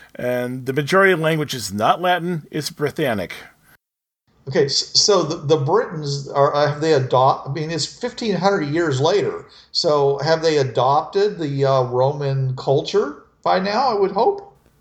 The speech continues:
Speaker 1: Oh, yes. I mean, if you look at the name of, of various people in there, they're all, they're all using the Roman naming, Roman name convention.
Speaker 2: Right.
Speaker 1: They're basic-, but they still speak their own language.
Speaker 2: Okay, so how Britain are the Britons?
Speaker 1: Uh, not very.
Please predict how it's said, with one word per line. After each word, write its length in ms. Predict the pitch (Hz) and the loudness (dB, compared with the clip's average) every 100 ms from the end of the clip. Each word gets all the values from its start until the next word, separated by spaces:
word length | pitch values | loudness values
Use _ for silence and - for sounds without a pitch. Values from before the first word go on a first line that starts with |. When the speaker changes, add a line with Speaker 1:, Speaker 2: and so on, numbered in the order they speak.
| - | -4
Speaker 1:
Oh, 120 | 269 | -2
yes. 480 | 226 131 147 143 - | 2 2 2 0 -4
I 80 | 160 | -4
mean, 340 | 151 151 147 | -2 -4 -2
if 200 | 165 131 | -2 0
you 60 | 165 | 0
look 120 | 175 | 0
at 80 | 175 | 0
the 80 | 147 | 0
name 220 | 151 165 | 0 0
of, 300 | 156 131 135 | -2 -6 -4
of 160 | 165 127 | -4 0
various 340 | 156 147 135 | 2 2 0
people 320 | - 185 170 | -2 -2 0
in 60 | 131 | 0
there, 100 | 127 | 0
they're 100 | 131 | 2
all, 200 | 147 160 | 2 2
they're 120 | 165 | 2
all 160 | 151 160 | 2 2
using 220 | 151 131 | 0 -2
the 80 | 135 | -2
Roman 300 | 135 135 123 | -2 -2 -2
naming, 760 | 123 123 117 110 131 123 127 | -2 -2 -6 -8 -10 -10 -8
Roman 240 | 143 143 131 | -4 -2 0
name 160 | 131 | -2
convention. 520 | 123 127 120 120 131 127 | -2 0 0 0 2 2
Speaker 2:
Right. 80 | |
Speaker 1:
They're 180 | 117 120 | 2 -2
basic-, 520 | 123 123 139 135 143 - - - - | -6 -2 -2 -2 -4 -8 -18 -20 -18
but 320 | - - 170 | -8 -4 0
they 100 | 165 | 0
still 240 | - 214 | 2 2
speak 240 | 160 214 165 | 2 -2 -2
their 160 | 175 | 2
own 180 | 147 139 | 2 2
language. 600 | 123 127 110 90 76 - - | 2 0 0 -4 -4 -8 -4
Speaker 2:
Okay, 360 | 165 139 - - 135 | 2 4 2 -2 -6
so 320 | - 202 165 | -2 0 0
how 260 | 202 233 151 | 0 -2 -2
Britain 380 | 185 202 156 | -2 -2 -2
are 220 | 143 160 143 | 0 0 0
the 100 | 131 | 0
Britons? 800 | 127 147 - 95 - - - _ _ _ | 0 -2 -2 -10 -8 -8 -8 _ _ _
Speaker 1:
Uh, 640 | 113 139 143 147 147 147 143 | -4 0 2 4 4 2 2
not 260 | 135 117 | 0 0
very. 400 | 107 113 87 80 | -4 -4 -4 -8